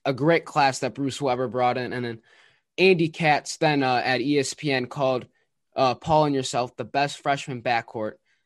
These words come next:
not at Kentucky, which was John Wall and Eric Bledsoe. Was there any added pressure,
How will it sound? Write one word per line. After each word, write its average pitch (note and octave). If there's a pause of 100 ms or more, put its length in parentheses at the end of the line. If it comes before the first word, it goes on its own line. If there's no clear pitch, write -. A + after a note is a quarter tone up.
(140)
not C3+
at B2+
Kentucky, A#2+
which G#2+
was G#2+
John A#2+
Wall A#2
and G#2+
Eric A#2
Bledsoe. G2+ (880)
Was E3+
there G#3+
any G#3+
added D3+
pressure, D#3+